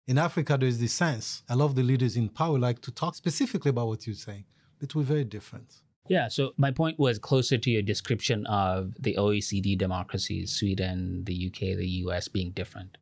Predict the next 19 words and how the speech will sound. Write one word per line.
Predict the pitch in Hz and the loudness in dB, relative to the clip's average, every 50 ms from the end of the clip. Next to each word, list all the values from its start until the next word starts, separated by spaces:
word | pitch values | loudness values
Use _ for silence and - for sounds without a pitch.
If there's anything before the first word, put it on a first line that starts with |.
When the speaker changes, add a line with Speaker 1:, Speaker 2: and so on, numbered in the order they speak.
| _ - | _ -6
Speaker 2:
Because | 95 110 - 107 101 98 95 - | -4 0 2 2 2 2 0 0
what | - 110 104 - | 0 0 2 2
often | 120 135 131 143 120 107 | 2 2 2 0 0 0
happens | 117 107 101 - - 104 98 95 95 | 0 -4 -4 -4 -4 -2 -2 0 2
is, | 104 98 92 92 92 95 98 - - - | 2 2 4 2 2 0 0 -2 -4 -6
uh, | 107 | -4
the | 104 107 | -4 -2
same | - - 113 110 110 | 0 2 2 2 2
outfit, | 101 101 101 - - 104 98 92 | 2 0 0 0 0 0 0 0
say | - - 95 | 0 0 0
U | 92 92 95 101 104 | 0 0 2 2 2
S | 101 98 - - | 2 2 2 0
A | 98 95 | 2 2
I | 92 92 | 2 0
D, | 101 98 98 95 | 0 0 0 0
will | 92 95 92 87 | 0 0 0 -2
have | - - 92 92 92 95 92 90 98 - - _ - - | 0 0 0 0 0 0 -2 -4 -6 -10 -14 _ -10 -6
an | 104 - | -6 -4
Africa-wide | 98 95 92 - - 101 - - 95 95 95 92 92 92 92 92 95 - | -2 -4 -2 -2 -2 -2 0 0 0 2 2 2 2 0 0 -2 -4 -8